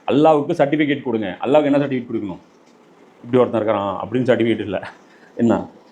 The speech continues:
"இப்படி ஒரு வாழ்க்கை முறையை எங்களுக்கு கற்றுக் கொடுத்தான்" அப்படின்னு ஒரு சாட்சி வந்து சொல்லுங்க. இது வந்து நம்ம செயல் வடிவத்திலையும் காமிக்கணும்,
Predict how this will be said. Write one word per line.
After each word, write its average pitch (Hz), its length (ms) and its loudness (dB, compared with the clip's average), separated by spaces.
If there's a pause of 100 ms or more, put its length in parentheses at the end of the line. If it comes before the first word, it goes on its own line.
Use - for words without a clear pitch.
(120)
"இப்படி 123 260 2
ஒரு 123 120 4
வாழ்க்கை 151 420 4
முறையை 139 340 0
எங்களுக்கு 120 400 0
கற்றுக் 110 300 -2
கொடுத்தான்" 98 520 -2
அப்படின்னு 110 560 -2 (100)
ஒரு 117 180 2
சாட்சி 151 460 2
வந்து 131 200 -2
சொல்லுங்க. 98 400 -8 (520)
இது 127 220 4
வந்து 131 380 4
நம்ம 120 440 2
செயல் 170 400 4
வடிவத்திலையும் 143 680 0
காமிக்கணும், 131 440 2